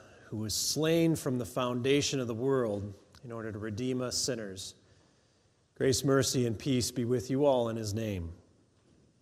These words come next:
The word of God for our meditation tonight is from the book of Acts, chapter three, reading verses nineteen and twenty. "But those things which God foretold by the mouth of all his prophets,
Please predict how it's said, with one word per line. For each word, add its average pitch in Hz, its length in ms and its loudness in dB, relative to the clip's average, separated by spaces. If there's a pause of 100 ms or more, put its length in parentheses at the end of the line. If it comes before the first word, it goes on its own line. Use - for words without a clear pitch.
(920)
The - 60 -4
word 147 160 10
of 147 80 6
God 160 260 10
for 156 160 6
our 143 80 8
meditation 143 580 4
tonight 123 380 2 (220)
is 117 280 -4
from 117 360 -2
the 113 80 -2
book 117 180 -2
of 104 160 -2
Acts, 123 460 -2
chapter 117 400 -2
three, 104 520 -2 (360)
reading 104 240 -6
verses 104 480 -2 (120)
nineteen 117 760 -4
and 98 340 -10
twenty. 95 500 -8 (2250)
"But 131 80 0
those 202 300 10
things 165 320 8
which 147 180 4
God 170 300 6
foretold 170 600 6
by 156 120 10
the 139 100 4
mouth 151 320 4
of 127 100 2
all 143 220 8
his 127 140 4
prophets, 113 800 0